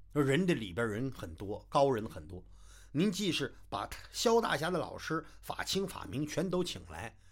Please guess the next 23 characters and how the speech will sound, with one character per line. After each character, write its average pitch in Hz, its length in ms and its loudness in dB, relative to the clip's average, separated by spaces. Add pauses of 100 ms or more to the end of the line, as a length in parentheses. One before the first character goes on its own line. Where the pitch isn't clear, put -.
(180)
这 220 280 4 (180)
差 - 280 0
不 165 260 0
多 254 560 8 (1000)
能 147 220 4
把 110 160 -2
这 113 180 -6
事 - 160 -4
儿 101 60 -2
完 98 200 -6
成 - 240 -14
了。 127 140 -10 (920)
所 165 180 6
以 156 120 8
呢， 139 260 2
我 107 140 -4
们 101 140 -6
提 - 320 0
前 151 280 -2
做 143 180 -4
好 151 200 0
准 147 220 -8 (100)
备， 170 240 0